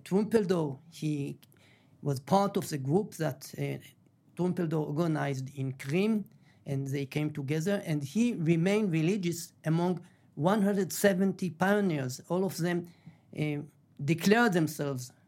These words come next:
not religious anymore, and he kept himself religious, but he was one of them. And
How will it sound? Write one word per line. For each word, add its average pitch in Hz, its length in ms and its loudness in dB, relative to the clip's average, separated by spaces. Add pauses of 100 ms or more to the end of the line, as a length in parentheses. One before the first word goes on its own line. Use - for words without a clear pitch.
(120)
not 156 460 0
religious 202 420 -2
anymore, 196 640 0
and 143 240 -6
he 180 400 -4 (300)
kept - 260 0
himself 139 560 -4
religious, 127 580 -6 (560)
but 147 180 -2
he 185 100 4
was 175 240 2
one 170 200 4
of - 180 -4
them. 127 320 -2 (1200)
And 147 420 -4